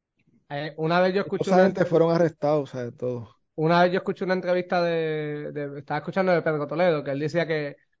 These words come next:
Speaker 1: que cuando se va fuera de control las cosas es cuando se empiezan a formar estos grupos pequeños, como estabas diciendo, de la montaña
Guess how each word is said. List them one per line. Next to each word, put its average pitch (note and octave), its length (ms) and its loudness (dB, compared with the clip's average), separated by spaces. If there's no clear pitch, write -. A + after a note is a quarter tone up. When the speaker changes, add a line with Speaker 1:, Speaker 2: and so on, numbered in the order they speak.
Speaker 1:
que F3+ 120 2
cuando F3+ 280 4
se F3 140 2
va E3 140 4
fuera G#3+ 300 4
de G#3+ 120 0
control G3+ 440 -4
las - 180 -2
cosas G3+ 460 -2
es E3 120 -4
cuando F#3 240 2
se F3+ 100 0
empiezan D#3+ 440 -2
a F3 120 2
formar E3+ 560 0
estos E3+ 320 -4
grupos F3 380 0
pequeños, E3+ 380 0
como D#3 220 0
estabas E3 300 2
diciendo, E3 360 0
de D#3+ 80 2
la D#3+ 100 2
montaña D3+ 680 -2